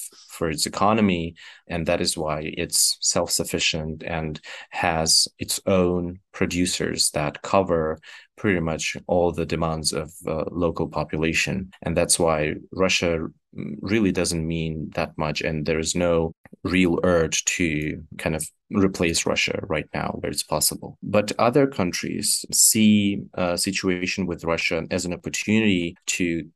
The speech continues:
get some more bonuses from Russia, because Russia needs all Central Asian countries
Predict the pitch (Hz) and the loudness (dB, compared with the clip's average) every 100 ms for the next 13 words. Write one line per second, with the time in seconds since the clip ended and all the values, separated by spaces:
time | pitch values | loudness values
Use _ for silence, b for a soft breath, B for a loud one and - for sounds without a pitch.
0 | - 104 92 - - - - - 90 85 | -2 2 2 -2 -16 -12 -4 -2 -2 -4
1 | 82 - 87 92 98 95 90 90 90 92 | -6 -6 -2 2 4 4 4 2 0 -6
2 | _ _ _ - 95 101 110 - 85 - | _ _ _ -2 0 0 -2 -6 -10 -8
3 | 85 80 - - - - - - 85 90 | -6 -4 -4 -4 -6 -8 -6 -4 -2 0
4 | 92 92 98 95 B B B - 95 95 | 2 2 2 0 B B B 0 4 6
5 | 95 92 - 101 113 110 90 82 82 82 | 4 0 0 2 4 2 -4 -4 -6 -6
6 | 80 80 - 92 92 - 80 76 - | -6 -8 -2 0 0 0 -4 -2 -2